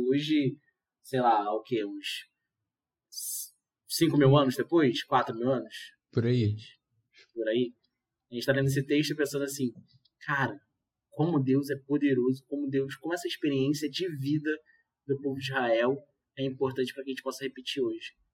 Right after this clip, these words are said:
Speaker 1: E vai ser importante, gente, pra que a gente possa repetir a geração que vem após a gente. Não é
Speaker 2: Sim.
Speaker 1: só pra, tipo, é, é necessário que a gente entenda qual é o processo, qual é o real processo do deserto pro povo de Israel.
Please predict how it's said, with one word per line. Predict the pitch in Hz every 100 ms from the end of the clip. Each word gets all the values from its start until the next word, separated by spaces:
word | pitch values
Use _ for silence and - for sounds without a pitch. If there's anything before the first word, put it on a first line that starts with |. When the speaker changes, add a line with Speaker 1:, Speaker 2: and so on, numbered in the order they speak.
| -
Speaker 1:
E |
vai | 156
ser | 185
importante, | 190 175 185 190
gente, | 135 120
pra | - 131
que | 127 139
a |
gente | 139
possa | - 139
repetir | 147 143 131 151
a |
geração | 156 147 139 147
que | 156
vem | 156
após | 151 151 151
a | 156
gente. | 135 127 - - _ _ _ _ _ _ _ _ _ -
Não | 139
é | 175
Speaker 2:
Sim. |
Speaker 1:
só | 196
pra, | - 139
tipo, | 135 135 123 110 - 120 _ _ _ _ _ _ _ _
é, | 151 160 160
é |
necessário | 165 170 143 156 160
que | 151
a |
gente | 151 165
entenda | 147 139 131 139 143 - _ _ _ -
qual | 143 156
é | 156
o | - -
processo, | 175 156 - 135 139 - - 143 139 _ _ -
qual | 156 185
é |
o | 202
real | 226
processo | 240 185 160 156 160 135 143 131
do | 151
deserto | 151 139 127 131 -
pro | -
povo | 135
de | 127
Israel. | 120 -